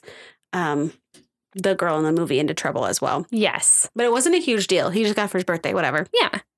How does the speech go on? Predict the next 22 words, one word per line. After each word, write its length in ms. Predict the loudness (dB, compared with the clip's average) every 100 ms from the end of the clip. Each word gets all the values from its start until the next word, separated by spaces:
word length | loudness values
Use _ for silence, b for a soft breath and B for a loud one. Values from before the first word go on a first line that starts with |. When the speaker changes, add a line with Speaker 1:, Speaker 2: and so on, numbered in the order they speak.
| _ _ -16 -4 0
Speaker 1:
After 320 | 0 2 2
his 140 | 2 2
Aunt 320 | 2 2 -2 B B B -2
Harriet 340 | 0 2 0
passed 300 | 0 0 2
away, 520 | 2 2 2 2 0 B B B 0
Ronald's 320 | 0 2 2
family 320 | 2 4 4
starts 680 | 2 2 0 2 2 2 2
to 80 | 0
experience 560 | 0 0 2 2 2
some 240 | 2 2 2
really 200 | 2 2
weird 340 | 2 0 -2
paranormal 600 | -4 -2 0 0 0 0
shit. 380 | 0 0 -2 -4 -16 -2
Speaker 2:
Okay. 80 | 0 2
Speaker 1:
Ronald 320 | 2 2 0
acts 360 | -4 -2 0 -2 -2
weird. 480 | -4 -2 -2 -4 -2
Speaker 2:
Ooh. 420 | 0 2 2 0 -4 B B B B -10 -2
Speaker 1:
Um, 580 | 2 2 2 2 0